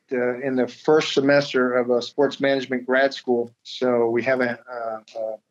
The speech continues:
I guess about fifteen, uh, young people who are in grad school here for the first time.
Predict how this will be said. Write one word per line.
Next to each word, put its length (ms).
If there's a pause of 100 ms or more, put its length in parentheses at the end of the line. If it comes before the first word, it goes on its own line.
(220)
I 60
guess 180
about 240
fifteen, 640 (100)
uh, 220
young 320
people 340
who 140
are 180
in 100
grad 260
school 260
here 240
for 80
the 80
first 320
time. 320